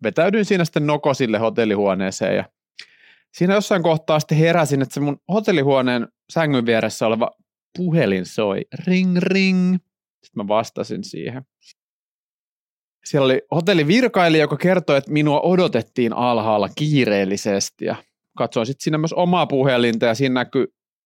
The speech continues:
että Martin Sireen oli soittanut ehkä seitsemän kertaa ja laittanut viestiä, että missä helvetissä olet. Ja no, otin siitä sitten hissin alakertaa, ja siellä oli mun presis jo laitettu valmiiksi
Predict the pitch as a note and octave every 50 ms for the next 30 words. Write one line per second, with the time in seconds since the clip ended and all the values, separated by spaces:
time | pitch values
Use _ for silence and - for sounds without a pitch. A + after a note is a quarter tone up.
0 | _ _ - A2+ - - C3+ C3+ C3+ - - - B2+ A#2+ G#2 C#3+ C#3 C#3 C3+ C3
1 | A#2 G#2+ G#2 G#2 G2+ A#2 A2 G#2+ G2+ - - A2+ G2+ F2 G2 A#2 A#2+ - D#3 -
2 | - E3 D3 C#3 B2+ G2 - - G#2 G2+ G2 F#2 F#2+ F#2 G#2+ G2+ F#2+ F#2+ - -
3 | G2+ G2+ G#2 G2+ - _ - - G2+ G2+ F#2 G#2 G2+ F#2+ G2+ - - - A2+ G#2+
4 | - A#2+ B2+ C3 - - B2 A#2+ B2 C3+ C3 B2+ A2 G#2 F#2+ G#2 G2 - - A2+
5 | G#2+ G#2+ A#2+ A#2 A2+ G#2+ G2 G2+ - - - - - _ _ _ _ _ _ _
6 | _ _ _ _ _ - C3+ D#3 C#3 D3 E3+ F3+ E3 F#3 F3+ G3 F3+ - - F#3
7 | F#3 G#3+ G3 - - F#3 E3+ E3+ F3 F3+ E3+ - - C3+ C3+ C3+ - - C3 C3
8 | B2+ B2+ B2 A2+ - _ _ _ _ _ _ _ _ - - C#3+ A#2+ B2 C3+ C3
9 | C#3 C#3 - D#3 D3+ D3+ D3 D#3 C3+ - C3+ C3 C3 A#2+ A#2 - - C3 B2 C3
10 | C3 C3 C3 A#2+ A2+ G#2+ - -